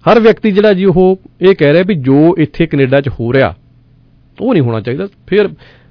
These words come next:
ਬੜੀ ਢੀਠਤਾਈ ਦੇ ਨਾਲ ਜੇ ਇਸ ਸਿਸਟਮ ਤੋਂ ਅਸੀਂ ਉੱਥੋਂ ਅੱਕ ਕੇ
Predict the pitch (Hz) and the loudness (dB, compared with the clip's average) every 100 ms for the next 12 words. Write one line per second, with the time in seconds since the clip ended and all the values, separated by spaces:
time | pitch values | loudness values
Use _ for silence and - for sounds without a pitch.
0 | _ _ _ 135 147 190 180 220 151 175 | _ _ _ -4 0 2 2 2 2 0
1 | 175 196 202 170 131 120 117 131 139 175 | 0 2 2 2 0 -2 -4 -2 2 2
2 | 165 - 156 - 180 165 180 147 - 160 | 0 -4 -4 -4 -6 -4 -4 -4 -4 -2
3 | 170 - 170 147 - 160 - 139 127 139 | -4 -4 -8 -6 -4 -6 -4 -6 -6 -8
4 | 160 | -6